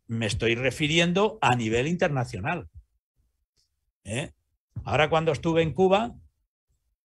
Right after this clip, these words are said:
me decían que ellos aumentaban la proteína para las vacas, o sea, para la, para las vacas y para las cabras,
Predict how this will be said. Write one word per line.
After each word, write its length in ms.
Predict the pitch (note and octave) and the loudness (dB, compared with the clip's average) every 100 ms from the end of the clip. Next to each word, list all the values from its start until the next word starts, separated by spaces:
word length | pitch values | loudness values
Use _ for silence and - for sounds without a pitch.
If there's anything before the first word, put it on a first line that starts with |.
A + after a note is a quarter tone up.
| _ _ _ _ _ _ _ - | _ _ _ _ _ _ _ -10
me 140 | C3 | -6
decían 640 | B2+ A2+ E3 E3+ F#3+ G#3 - _ _ _ _ _ | -4 -2 2 2 2 -2 -10 _ _ _ _ _
que 120 | C#3 | 4
ellos 280 | D3+ D#3+ E3+ | 4 6 4
aumentaban 600 | E3+ F3 D3+ B2+ F3+ F3+ | 4 4 2 6 6 8
la 140 | F3+ F3 | 6 6
proteína 600 | F3+ F#3 G3 G3 D3 A2+ | 4 4 2 2 0 0
para 260 | C3 B2 | 0 2
las 160 | A#2+ A2+ | 2 2
vacas, 340 | D#3 F#3 F#3+ - | 2 2 0 -2
o 60 | |
sea, 260 | - E3+ D3 | -2 -2 -2
para 400 | C3 B2 A#2+ A2+ | -2 0 -2 -2
la, 240 | A2 G#2 G2+ | -6 -8 -12
para 140 | G2+ F#2+ | -14 -12
las 100 | F2+ | -2
vacas 380 | D3 E3 G#3 F3 | 0 2 2 2
y 80 | |
para 280 | C#3+ C3+ A#2+ | 0 2 2
las 600 | A2 G#2+ G2 G2 F2+ - - - - | 0 0 -2 -4 -6 -6 -6 -8 0
cabras, 540 | D#3+ F#3+ F3+ A3 - | 4 6 6 4 -4